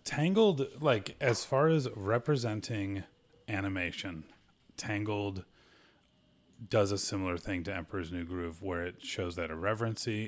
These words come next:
It shows kind of a new, uh, a new push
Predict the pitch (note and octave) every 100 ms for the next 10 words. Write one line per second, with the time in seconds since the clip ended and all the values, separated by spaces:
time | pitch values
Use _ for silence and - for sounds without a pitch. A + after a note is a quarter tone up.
0 | - F#2 G2 - - F#2 F2+ E2+ - -
1 | _ _ _ - G2 F#2+ F#2 F#2+ G2+ G2+
2 | G2 G2 F#2+ _ _ _ _ _ - F#2+
3 | F2 G1+ - - - _ _ _ _ _
4 | _ _ _ _ _ - A2+ A#2 B2 -
5 | _ _ - - A2+ A#2 -